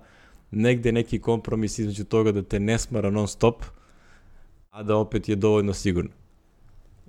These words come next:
I onda da sad ne davim tehničku implementaciju u auta, pošto sam implementirao deset puta u zadnjih dve godine. <laughs> Tako da mogu da pričam iz glave, ali ono kao <laughs> nije,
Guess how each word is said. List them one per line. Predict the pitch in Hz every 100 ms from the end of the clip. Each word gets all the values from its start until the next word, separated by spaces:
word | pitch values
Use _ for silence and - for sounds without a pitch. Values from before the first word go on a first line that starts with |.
| -
I | 95
onda | 98 98
da | 95 95
sad | 107
ne | 98 98
davim | 98 92
tehničku | 90 104 - - -
implementaciju | 87 92 92 87 - 101 92
u |
auta, | 90 87 -
pošto | - 87 -
sam | 95
implementirao | 87 - 90 85 98 92 87
deset | 90 87 -
puta | - 90
u |
zadnjih | 85 85
dve | 85 85
godine. | 85 -
<laughs> | - - - - - - - - - - - - - _ _ _ _ -
Tako | 107 101 110
da | 113
mogu | 120 123
da | 120 110
pričam | 127 127 123
iz | 117
glave, | 120 127 123
ali | 120 117 117
ono | 117
kao | 110 110 127
<laughs> |
nije, | 107 -